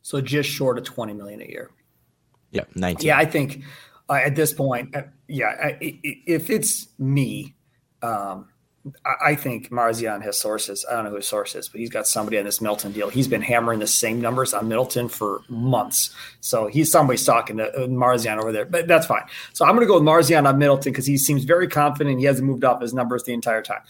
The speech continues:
Speaker 1: So we'll go with Marzion on Middleton. The Brook Lopez thing is intriguing to me because as we talked about in the last Green and Growing podcast, which you can download on your Odyssey app or wherever you download your favorite podcast app,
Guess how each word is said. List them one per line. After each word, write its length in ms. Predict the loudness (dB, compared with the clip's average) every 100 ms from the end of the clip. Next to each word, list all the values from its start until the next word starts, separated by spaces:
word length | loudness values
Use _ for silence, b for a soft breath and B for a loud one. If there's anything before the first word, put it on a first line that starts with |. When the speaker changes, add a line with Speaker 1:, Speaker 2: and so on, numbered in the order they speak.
| B _
Speaker 1:
So 160 | 0
we'll 200 | 6 6
go 200 | 6 4 2
with 120 | 0
Marzion 600 | 0 4 4 6 4 4
on 140 | 0
Middleton. 400 | 0 -2 -4 -12 -16 b b b _ _
The 100 | 2
Brook 220 | 4 6
Lopez 420 | 4 6 2 2
thing 200 | 2 2
is 120 | 0
intriguing 460 | -4 0 2 2 -4
to 140 | -6
me 140 | -6 -4
because 280 | 0 0 2
as 80 |
we 80 | 0
talked 220 | 2 2
about 180 | 2 2
in 60 | 2
the 40 |
last 360 | 2 2 0 0
Green 140 | 2
and 60 | 4
Growing 200 | 2 0
podcast, 460 | 0 -2 0 -2 0
which 120 | 2
you 60 |
can 80 | 2
download 260 | 2 2 2
on 140 | 0
your 120 | -2
Odyssey 400 | -2 -2 -4 -4
app 200 | -4 -4
or 120 | -4 -4
wherever 200 | -4 -6
you 60 |
download 240 | -6 -8 -8
your 80 | -6
favorite 200 | -6 -2
podcast 460 | -6 -4 -6 -2
app, 240 | -2 -2